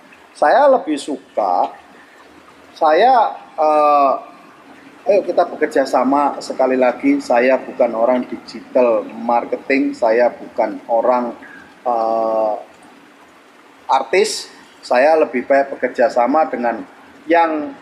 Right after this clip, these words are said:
orang yang selama ini memang sudah mengerti saya, saya tinggal,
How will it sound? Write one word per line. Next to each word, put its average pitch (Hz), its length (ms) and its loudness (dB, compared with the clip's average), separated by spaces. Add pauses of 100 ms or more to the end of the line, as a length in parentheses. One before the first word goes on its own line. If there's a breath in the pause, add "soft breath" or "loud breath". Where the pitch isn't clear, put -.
orang 170 320 4
yang 180 160 0
selama 156 480 2
ini 208 160 -2
memang 180 400 0
sudah 135 400 0
mengerti 135 560 0
saya, 143 560 2
saya 135 240 2
tinggal, 117 560 2